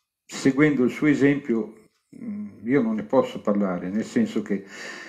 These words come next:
eh, intanto sol-, s-, saluto Giovanni, Hare Krishna, il mio mangi anche a te.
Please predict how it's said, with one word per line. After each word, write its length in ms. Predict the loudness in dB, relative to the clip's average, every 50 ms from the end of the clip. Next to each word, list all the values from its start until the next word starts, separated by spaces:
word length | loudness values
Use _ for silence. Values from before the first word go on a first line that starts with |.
| -18 -8 0
eh, 1000 | 2 4 6 6 6 6 4 4 2 0 -2 -2 -2 -4 -4 -6 -6 -8 -10 -12 -10 -10
intanto 400 | -6 0 2 2 4 4 2 0
sol-, 360 | 2 2 2 2 0 -2 -8
s-, 340 | -12 -10 -8 -6 -4 -4 -4
saluto 460 | -4 -2 -2 0 0 0 0 0 0
Giovanni, 640 | 0 2 2 2 2 2 0 0 0 0 0 0 0
Hare 200 | -2 -2 0 0
Krishna, 400 | 0 2 4 2 2 2 0 -2
il 60 | 0 0
mio 140 | 0 -2
mangi 320 | -2 -2 -2 -2 0 0 0
anche 220 | -2 0 -2 -6
a 40 | -6
te. 420 | -2 0 0 0 0 -2 -6 -16